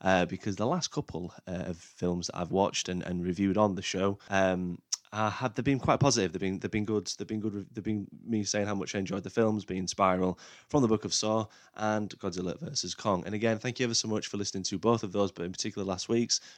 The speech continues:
Really appreciate all the comments that have been coming in, uh, and it's nice to hear that a few people have actually decided they're gonna go and, uh, and watch, and watch the film. So yes, enjoy Godzilla versus Kong. Try and see it at the cinema. It is great on the big screen.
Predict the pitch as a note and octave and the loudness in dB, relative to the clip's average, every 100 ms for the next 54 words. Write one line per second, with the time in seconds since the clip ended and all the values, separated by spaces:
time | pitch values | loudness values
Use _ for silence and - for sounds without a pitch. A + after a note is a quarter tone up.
0 | - A2 G#2 - F#2 G2 D#2 F2+ - F#2+ | 0 4 4 2 -2 0 0 -2 -2 -2
1 | F2 - E2+ F#2 - F2+ F2 G2+ F#2+ - | -2 -4 -6 -8 -8 -6 -4 -4 -4 -8
2 | - - F#2 F2 - F#2+ F#2 E2 A2+ G#2 | -20 0 4 4 4 2 0 2 4 4
3 | - F#2+ F#2+ E2+ - F#2+ F#2 G2 E2+ - | 2 0 0 -2 -4 -4 -6 -6 -8 -8
4 | F2+ - F#2+ F2+ F2+ F#2 G#2 G#2+ G#2+ G#2+ | -8 -4 -4 -4 -6 -4 -2 0 0 2
5 | A2+ A#2 - - - A#2+ B2 - A2 G2+ | 2 0 -2 -12 -2 2 2 2 0 2
6 | A2+ - A2+ - F#2 F2+ F2+ F2 - - | 0 0 -2 0 0 0 0 0 -2 -12
7 | - G2 - - G#2 B2 A#2+ A2 G#2 G2+ | -2 0 2 0 2 4 4 4 2 0
8 | G2+ F#2+ - G#2+ G2+ - C3+ A2 G#2 C#2 | 0 -2 -2 -2 0 2 4 4 2 0
9 | B1 G2+ F#2+ F#2 F2 - - _ G2+ F2+ | -2 -2 -2 0 -2 -4 -14 _ -4 0
10 | F#2 E2 - F#2 F#2+ F2+ - F2 F2 C3+ | 0 -2 0 4 4 4 0 -2 -4 -6
11 | - D#2+ - G#2 C2+ E2 | -6 -8 -8 -6 -6 -8